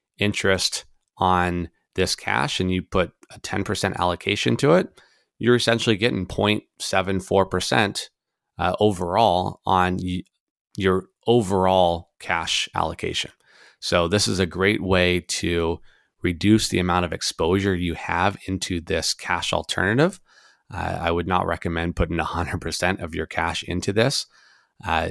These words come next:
nor should you be <laughs> taking my advice, uh, via the podcast as personalized <laughs> advice, as I mentioned in the disclaimer earlier in this episode. Uh, but, you know, in closing, it's, it's important to be prudent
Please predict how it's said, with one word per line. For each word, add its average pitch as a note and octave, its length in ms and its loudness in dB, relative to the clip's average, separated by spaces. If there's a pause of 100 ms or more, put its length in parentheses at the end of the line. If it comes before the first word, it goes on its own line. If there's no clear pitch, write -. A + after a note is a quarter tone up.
(100)
nor F2+ 560 2
should F2+ 300 -2
you E2+ 180 -2
be E2+ 360 -4 (100)
<laughs> - 120 -20
taking G2 460 0
my F2 440 -4 (280)
advice, F2+ 760 0 (200)
uh, E2+ 160 -2
via F2 280 2
the E2 120 0
podcast F#2+ 800 -2
as E2+ 220 0
personalized F2+ 760 0
<laughs> F2 80 0
advice, F2+ 440 0 (240)
as E2 160 -4
I F2+ 60 0
mentioned F2 340 -2
in E2+ 220 -2
the E2 100 -2
disclaimer E2+ 540 -4
earlier E2+ 400 -2
in D#2+ 120 -6
this - 180 -8
episode. A2+ 500 2 (640)
Uh, F2 240 0
but, F#2 280 -2 (520)
you G#2+ 100 0
know, G2+ 60 4
in G2 60 0
closing, C3 400 4
it's, - 200 -2
it's - 380 -2
important A2+ 460 2
to A2+ 40 2
be G2+ 120 0
prudent G#2 560 4